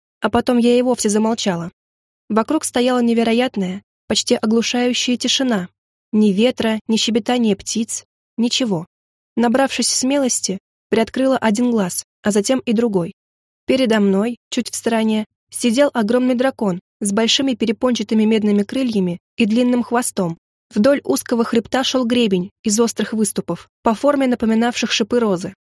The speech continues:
На загривке они были большими, но постепенно уменьшались и на кончике хвоста едва достигали длины ладони. В его глазах бушевало желто-черное пламя.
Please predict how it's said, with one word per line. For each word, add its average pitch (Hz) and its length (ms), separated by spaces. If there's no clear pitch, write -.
На 233 160
загривке 247 680
они 240 260
были 226 180
большими, 226 640
но 233 120
постепенно 254 600
уменьшались 233 680
и 233 60
на 240 140
кончике 240 420
хвоста 233 400
едва 233 300
достигали 233 520
длины 220 300
ладони. 202 480
В 214 40
его 240 240
глазах 247 400
бушевало 233 480
желто-черное 226 720
пламя. 185 380